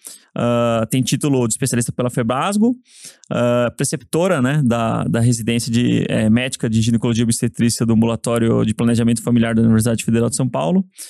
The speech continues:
Founder, é, do curso A Carreira Médica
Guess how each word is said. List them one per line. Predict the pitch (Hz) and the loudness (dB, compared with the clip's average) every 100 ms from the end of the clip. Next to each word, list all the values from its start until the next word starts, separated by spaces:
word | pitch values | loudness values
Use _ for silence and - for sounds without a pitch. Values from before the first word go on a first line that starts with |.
| - _ _ - | -20 _ _ -6
Founder, | 147 160 156 151 147 | -2 0 0 0 -2
é, | 123 123 120 120 | -2 0 0 0
do | 123 | 0
curso | 127 131 - 123 | 0 -2 0 0
A | 120 123 | -2 -2
Carreira | 135 127 123 | 0 0 0
Médica | 117 120 151 185 208 | -2 -2 0 0 0